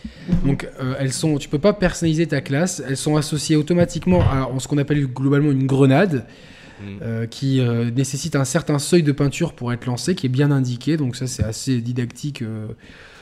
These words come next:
Speaker 1: euh, pour,
Speaker 2: Ah,
Speaker 1: euh,
Speaker 2: mais attends, je viens de, je viens de comprendre un truc.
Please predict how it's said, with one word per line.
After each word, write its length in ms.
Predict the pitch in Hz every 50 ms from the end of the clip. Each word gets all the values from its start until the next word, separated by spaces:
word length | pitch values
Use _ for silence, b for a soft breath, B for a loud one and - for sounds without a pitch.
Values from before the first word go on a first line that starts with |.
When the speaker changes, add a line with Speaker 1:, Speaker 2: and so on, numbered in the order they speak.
| B B B
Speaker 1:
euh, 40 | - - 107 -
pour, 100 | - 113
Speaker 2:
Ah, 520 | 110 - - - - 185 185 180 175 151
Speaker 1:
euh, 80 | 120 107 113 117
Speaker 2:
mais 120 | 117 113
attends, 200 | 113 - 117 110
je 100 | 98 98
viens 120 | 101 101
de, 120 | 98 92 98
je 140 | 90 90 92
viens 120 | 98 95
de 120 | 92 98
comprendre 400 | 95 - 104 101 - - 117 131
un 60 | 143 143
truc. 420 | - - 127 123 123 - -